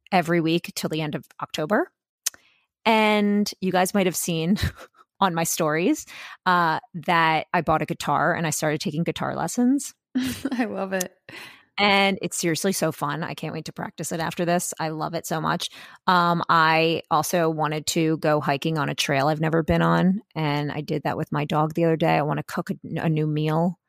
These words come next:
Speaker 1: Um, I wanna go out to dinner by myself somewhere and just eat alone. So, like, I just think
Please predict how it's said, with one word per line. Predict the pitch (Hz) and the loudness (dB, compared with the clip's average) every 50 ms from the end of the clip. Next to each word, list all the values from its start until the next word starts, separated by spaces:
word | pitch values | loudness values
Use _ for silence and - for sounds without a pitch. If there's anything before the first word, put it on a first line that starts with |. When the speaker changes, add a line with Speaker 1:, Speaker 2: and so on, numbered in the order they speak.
| _ _ - - - - - - _ _ | _ _ -20 -20 -20 -20 -20 -20 _ _
Speaker 1:
Um, | 180 170 165 165 165 - | 0 2 2 2 2 0
I | - 170 | 0 0
wanna | 160 170 170 170 | 0 0 -2 0
go | - 165 160 | 0 0 0
out | 156 151 - | 0 0 -2
to | - 156 | -6 -6
dinner | - 156 151 156 160 | -4 -4 -4 -2 0
by | - 165 | 0 2
myself | 175 175 185 202 - - 196 196 208 214 - - - - _ _ _ | 2 2 0 0 0 2 2 2 2 2 -2 -8 -16 -16 _ _ _
somewhere | - - 226 214 208 208 214 208 220 220 214 - _ _ _ _ | -6 -2 0 2 2 2 2 2 0 -2 -2 -4 _ _ _ _
and | - 185 | -6 -4
just | 165 170 165 - | -4 -4 -6 -6
eat | - 170 165 - | -6 -6 -4 -2
alone. | 165 156 151 151 151 160 180 214 240 247 _ _ _ _ _ _ _ - - - - _ _ | -2 -2 0 0 0 2 2 2 2 0 _ _ _ _ _ _ _ -20 -20 -20 -20 _ _
So, | - - - 254 233 226 220 | -10 0 2 4 4 4 4
like, | 208 208 214 202 196 190 _ - - - - _ _ _ _ _ _ _ _ - | 2 2 2 2 2 0 _ -6 -14 -14 -16 _ _ _ _ _ _ _ _ -2
I | - 170 233 | 0 0 0
just | - 202 - - | 0 -4 -4 0
think | - 220 202 - - | 0 0 0 -2 -6